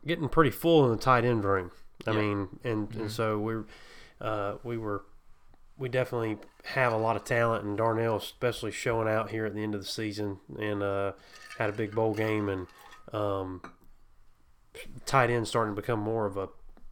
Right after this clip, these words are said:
Speaker 1: 'cause in my mind I'm like, well, the tight end's starting to become more of our game, and we're starting to focus on that more. But, uh, but they had a, uh,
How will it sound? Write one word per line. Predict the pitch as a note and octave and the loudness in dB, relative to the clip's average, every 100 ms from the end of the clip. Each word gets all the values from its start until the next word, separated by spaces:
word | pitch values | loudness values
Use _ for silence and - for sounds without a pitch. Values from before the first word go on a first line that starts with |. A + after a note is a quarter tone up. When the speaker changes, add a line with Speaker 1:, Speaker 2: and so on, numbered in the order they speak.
| - | -8
Speaker 1:
'cause | A2 | -4
in | A2 | 4
my | C#3 | 4
mind | A#2+ A2+ G#2+ | 6 2 2
I'm | G#2 | 0
like, | G2+ | -2
well, | A2 G#2 | -2 -4
the | |
tight | - C3+ | 0 0
end's | B2 A2 | -2 -4
starting | A2+ G#2 | -4 -6
to | |
become | - A2 | -8 -8
more | G#2+ A#2 | -4 -2
of | G#2+ | 0
our | G2 | -2
game, | G2 A2+ A2 G#2+ | -2 -4 -2 -4
and | G2+ | -4
we're | G#2+ | -6
starting | - A2 - | -4 -4 -4
to | - | -4
focus | A#2+ G#2 - | -4 -4 -6
on | G#2 | -4
that | G#2 G2+ | -2 -4
more. | G#2 G#2 F#2+ - - - - - - | -4 -2 -4 -6 -18 -18 -20 -20 -16
But, | G#2+ A2+ G#2 - C3+ | -2 0 0 -2 -6
uh, | G2+ G2 G2+ - _ _ _ _ | -6 -6 -10 -16 _ _ _ _
but | - A#2+ G#2+ | -2 0 2
they | A2+ B2+ | 2 2
had | A#2 G#2+ | 2 0
a, | G#2 G#2 G2 | 2 0 0
uh, | G2 | -2